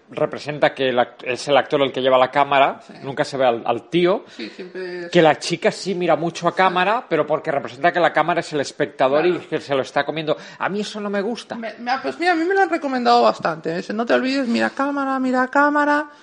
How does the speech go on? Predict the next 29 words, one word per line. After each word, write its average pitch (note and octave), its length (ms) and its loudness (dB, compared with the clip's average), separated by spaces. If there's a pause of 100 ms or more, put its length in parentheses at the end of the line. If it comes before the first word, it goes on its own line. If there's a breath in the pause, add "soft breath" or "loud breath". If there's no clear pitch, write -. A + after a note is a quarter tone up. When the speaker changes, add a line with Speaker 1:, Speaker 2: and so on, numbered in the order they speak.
(200 loud breath)
Speaker 2:
sobre G3 220 -2
todo A#3+ 220 4
cuando, A3+ 340 0
cuando A3 180 0
estés, - 480 -2
cuando G#3 220 0
estés, F#3 880 0
cuando F#3+ 180 -2
le F#3 60 -4
estés - 180 -6
chupando, C#4+ 720 2 (340)
trata G#3+ 220 0
de A3 60 2
mirar A#3+ 240 2
a A#3 100 0
cámara. D4+ 460 2 (420 loud breath)
Me A#3+ 200 2
lo, A3+ 720 2
me A#3+ 180 0
lo A3 120 4
recalcan C#4+ 460 2
bastante, C#4 440 0
pero C4+ 140 2
a - 20 4
veces F#3+ 220 -2
se - 120 -4
me D#3+ 120 -4
va. D3 240 -2 (100)
Speaker 1:
Ahí F#3 560 0